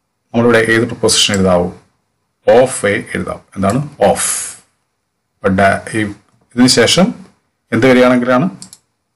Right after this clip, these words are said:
ആ die എന്ന് വരികയും അതിനുശേഷം പ്രിപ്പോസിഷൻ എഴുതേണ്ട സ്ഥലത്തിന് ശേഷം ഒരു അസുഖത്തെ സൂചിപ്പിക്കുന്നുവെങ്കിൽ,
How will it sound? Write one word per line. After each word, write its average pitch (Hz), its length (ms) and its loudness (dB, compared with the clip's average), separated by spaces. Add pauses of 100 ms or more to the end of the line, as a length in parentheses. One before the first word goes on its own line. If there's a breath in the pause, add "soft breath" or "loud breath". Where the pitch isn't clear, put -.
(520)
ആ 120 40 0
die 104 140 0
എന്ന് 127 260 2
വരികയും 120 480 2 (180)
അതിനുശേഷം 127 460 0
പ്രിപ്പോസിഷൻ - 500 -2
എഴുതേണ്ട 120 160 2
സ്ഥലത്തിന് 107 800 -2
ശേഷം 117 500 0
ഒരു - 240 -6
അസുഖത്തെ 151 640 -2
സൂചിപ്പിക്കുന്നുവെങ്കിൽ, 104 840 -4